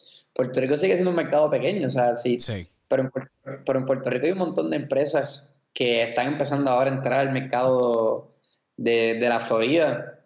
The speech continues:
Speaker 1: con, y, y con todo, y con todos los incentivos que hay.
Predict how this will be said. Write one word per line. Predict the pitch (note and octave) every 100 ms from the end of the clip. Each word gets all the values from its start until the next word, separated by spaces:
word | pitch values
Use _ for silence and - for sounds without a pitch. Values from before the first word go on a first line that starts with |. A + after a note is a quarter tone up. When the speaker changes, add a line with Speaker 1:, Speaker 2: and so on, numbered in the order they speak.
| _ -
Speaker 1:
con, | B2+ A#2 A2+ A2+ A2 A#2
y, | B2+ B2+ C#3
y | C3+
con | C3 -
todo, | C3 C3 - D3+ - _ -
y | B2+
con | C3 A#2+
todos | B2+ C3
los | D3+
incentivos | D3 D#3 C3+ C#3+ D#3 D#3 -
que | B2
hay. | B2 D#3+ D3+ -